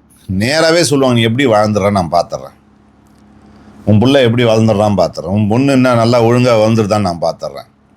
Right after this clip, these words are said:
இது மாதிரி கடுமையான வார்த்தைகளை பயன்படுத்தி மனநோகுதலை உருவாக்கக்கூடியவர்களும் இருக்காங்க. சில பேர்லாம் நேருக்கு, அதுக்கு எதிர்க்கு எதிரா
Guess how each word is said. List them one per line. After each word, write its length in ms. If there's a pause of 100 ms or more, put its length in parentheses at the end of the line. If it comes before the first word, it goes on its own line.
(500)
இது 180
மாதிரி 440
கடுமையான 880
வார்த்தைகளை 680
பயன்படுத்தி 800
மனநோகுதலை 880
உருவாக்கக்கூடியவர்களும் 1120
இருக்காங்க. 460 (1200)
சில 360
பேர்லாம் 380
நேருக்கு, 520
அதுக்கு 360
எதிர்க்கு 220
எதிரா 500